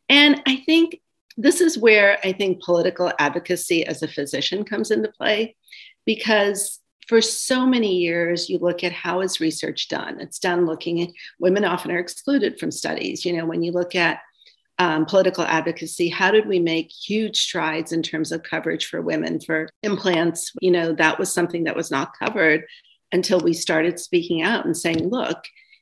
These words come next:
you know, for women, this is a body image issue and you need to cover implants." Or the mammograms, you know, those,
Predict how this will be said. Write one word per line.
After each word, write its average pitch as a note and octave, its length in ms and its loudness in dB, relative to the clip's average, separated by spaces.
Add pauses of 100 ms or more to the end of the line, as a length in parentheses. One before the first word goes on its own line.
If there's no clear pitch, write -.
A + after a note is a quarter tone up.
(120)
you G3 60 2
know, G3 140 2
for G3 120 -2
women, G#3+ 520 4 (180)
this G3+ 300 0
is C4+ 160 0
a A#3 80 2
body F3+ 480 0
image B2+ 280 -2
issue - 540 -4 (100)
and E3+ 380 0
you F#3+ 220 -6
need F#3+ 400 0
to - 100 -8
cover E3+ 560 -4
implants." - 720 -10 (540)
Or G3+ 440 8 (140)
the F#3 240 0
mammograms, F3 680 0
you E3+ 100 -2
know, E3 100 0
those, D#3+ 340 0